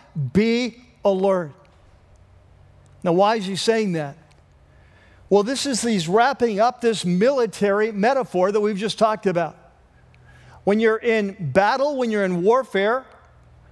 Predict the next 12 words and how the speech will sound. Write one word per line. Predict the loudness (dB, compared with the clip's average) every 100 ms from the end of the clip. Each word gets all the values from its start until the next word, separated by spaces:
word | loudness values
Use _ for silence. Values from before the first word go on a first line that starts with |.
| _ 0
of | 0 0
course, | 0 0 0 -4 -8 -2
any | -2 -2
army | 0 0 0 0
is | -2 -2
gonna, | -2 -2 -8 -6
is | -2
gonna | 0 -2
set | 0 0 0 0
guards, | 2 2 -2 -6
sentries, | -4 0 0 -2 -4 -4 -4 -6 -10 -14 -20 -4
watchtowers | 0 2 0 -6 -4 -2 0 -2 -10 -16 -16